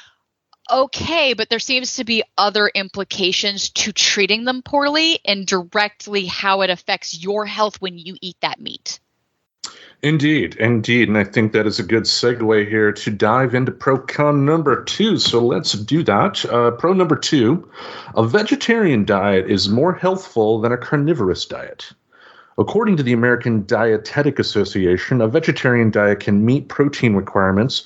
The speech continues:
Speaker 2: provide all the essential amino acids, the building blocks of protein, and improve health. It can also provide all the necessary vitamins, fats, and minerals, and can improve one's health.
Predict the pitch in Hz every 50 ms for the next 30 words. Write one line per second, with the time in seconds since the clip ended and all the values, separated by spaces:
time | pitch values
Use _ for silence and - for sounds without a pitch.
0 | - - - - - - - 127 113 101 120 113 107 101 - - 139 180 202 226
1 | 196 160 - - 143 131 - - 120 113 110 110 117 123 135 143 127 98 95 98
2 | 95 - - - 135 139 135 - 110 87 107 104 107 113 110 104 107 104 104 -
3 | - 123 - - 113 98 92 92 - - 104 98 95 92 - 104 101 98 90 -
4 | - - 92 - - 117 104 - - - - - _ _ _ - - - - -
5 | - - 98 - 110 117 131 135 - - 127 139 113 107 113 107 107 101 107 113
6 | 139 170 180 175 160 131 123 120 - - - - 110 101 98 92 92 110 117 131
7 | 139 143 147 143 135 - - - 107 110 113 110 - 107 101 107 123 135 143 139
8 | 139 139 - 110 107 107 107 - 113 107 107 - 101 98 90 85 90 85 82 82
9 | - - 90 78 - - - -